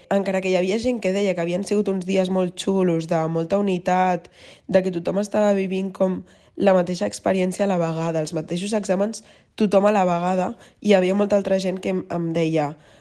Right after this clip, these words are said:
"Buah, pues han estat uns dies", o sigui, per mi, tinc un record horrible de que, dels pitjors exàmens que he fet en la meva vida, coses així. Llavors jo anava una miqueta amb por de, del que em podia esperar.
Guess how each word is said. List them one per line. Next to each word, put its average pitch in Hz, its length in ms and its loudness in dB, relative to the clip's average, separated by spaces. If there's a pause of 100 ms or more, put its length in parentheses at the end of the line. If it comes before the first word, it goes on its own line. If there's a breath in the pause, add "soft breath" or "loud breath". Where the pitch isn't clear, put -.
(120 soft breath)
"Buah, 180 220 2
pues 175 180 -2 (160)
han 185 400 2
estat 196 320 -2
uns 190 240 -2
dies", 208 480 2
o - 400 -20
sigui, 196 160 4
per 190 160 6
mi, 196 320 0 (400)
tinc 202 160 6
un 226 160 4
record 202 640 2
horrible 202 800 0 (560 soft breath)
de 185 360 2
que, 185 160 2 (200)
dels 180 220 2
pitjors 185 320 -2
exàmens 208 380 0
que 196 120 -4
he 185 60 -6
fet 185 140 -2
en 185 100 2
la 175 80 0
meva 180 260 2
vida, 185 440 0
coses 202 260 -2
així. 180 340 0
Llavors 160 220 0
jo 175 80 -2
anava 196 160 2
una 202 100 2
miqueta 196 280 -2
amb 185 160 -6
por 180 200 4
de, 196 140 4 (460 soft breath)
del 196 160 4
que 196 80 -4
em 190 100 0
podia 180 440 2
esperar. 151 480 -4